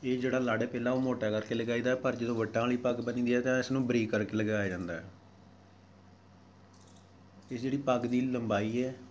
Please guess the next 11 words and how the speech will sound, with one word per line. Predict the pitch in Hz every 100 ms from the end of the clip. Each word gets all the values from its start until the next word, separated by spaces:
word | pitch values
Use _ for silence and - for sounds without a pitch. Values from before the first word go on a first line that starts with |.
| 143
ਉਹ |
ਸਾਢੇ | 123 117 104 127
ਸੱਤ | 131 -
ਮੀਟਰ | 127 123 123
ਹੈ | 123 123 - -
ਅਤੇ | 135 127
ਕੱਪੜਾ | 120 107 131
ਰੂਬੀਆ | 123 113 110
ਵੈਲ | 104 104 98
ਦਾ | 92
ਹੈ। | 95